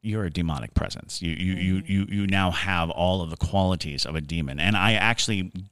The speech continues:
Speaker 1: dare say a human is far more capable of evil than any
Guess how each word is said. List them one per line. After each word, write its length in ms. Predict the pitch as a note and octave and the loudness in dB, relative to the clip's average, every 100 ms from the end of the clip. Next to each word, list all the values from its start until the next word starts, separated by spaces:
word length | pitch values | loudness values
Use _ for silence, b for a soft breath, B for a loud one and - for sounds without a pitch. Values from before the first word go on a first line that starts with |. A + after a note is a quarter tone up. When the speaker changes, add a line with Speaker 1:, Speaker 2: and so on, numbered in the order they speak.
| - | -4
Speaker 1:
dare 240 | F#2 G2+ G2+ | 0 2 2
say 360 | - F#2 F2 | 2 0 0
a 60 | F2 | 0
human 580 | - C#3 C#3 G2 F#2 F#2 B B B B - | 0 2 2 0 -2 -6 B B B B -6
is 120 | A2 | -4
far 280 | - D#3+ E3 | -2 -2 0
more 160 | C3 | -2
capable 560 | - - E3+ - A#2+ A#2+ | -4 -2 -4 -4 -4 -4
of 80 | G#2 | -2
evil 300 | B2 B2 G2 | -2 -2 -2
than 200 | E2 E2+ | -4 -4
any 560 | - G2+ A2+ G#2+ G#2 | -4 -2 -2 -2 -4